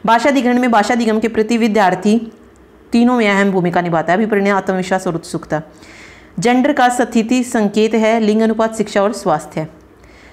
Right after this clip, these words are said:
अ, संयोजन सही है, सूचनात्मक साहित्य, शब्दकोश, रचनात्मक या कल्पनात्मक साहित्य, उपन्यास, तो दोनों सही हैं। सहपाठियों द्वारा आकलन विद्यार्थियों की किस प्रकार सहायता करता है, तो सहपाठियों के साथ वार्तालाप और परस्पर क्रिया करके अपने अधिगम को संगठित करने और सीखने के स्पष्ट मानदंडों पर आधारित रचनात्मक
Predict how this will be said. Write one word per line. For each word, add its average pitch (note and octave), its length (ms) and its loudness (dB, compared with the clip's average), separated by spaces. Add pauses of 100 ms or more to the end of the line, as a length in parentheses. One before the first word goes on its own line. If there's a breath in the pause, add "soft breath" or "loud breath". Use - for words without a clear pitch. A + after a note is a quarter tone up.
(380 loud breath)
अ, F#3 120 0
संयोजन B3 420 0
सही A3+ 300 2
है, G3 120 4
सूचनात्मक B3 520 -2
साहित्य, A3+ 540 0
शब्दकोश, G#3+ 640 -2
रचनात्मक A#3 480 0
या A3+ 60 0
कल्पनात्मक A3 520 -2
साहित्य, G#3 340 -2
उपन्यास, E3+ 600 0
तो F3 80 -2
दोनों F#3+ 240 0
सही G#3 240 0
हैं। A3+ 240 -2 (440 loud breath)
सहपाठियों C4 460 2
द्वारा A#3 200 2
आकलन A#3 300 2
विद्यार्थियों A#3 400 0
की A3 80 -4
किस A#3+ 160 -4
प्रकार A3+ 260 -2
सहायता G#3 360 0
करता G#3 240 -2
है, G#3+ 40 -2
तो A3 80 0
सहपाठियों A3 420 -2
के A3 60 0
साथ G#3 200 -2
वार्तालाप G#3+ 440 0
और G#3 60 0
परस्पर G3+ 340 -2
क्रिया G3+ 240 0
करके G#3 240 -2
अपने G#3 140 -2
अधिगम G3 240 0
को F#3+ 100 -2
संगठित F#3 380 -2
करने G#3+ 180 0
और G#3+ 60 0
सीखने G#3 300 0
के G#3 100 0
स्पष्ट A3 320 -4
मानदंडों F#3+ 420 0
पर G3+ 120 -2
आधारित F3+ 360 0
रचनात्मक F#3+ 540 -4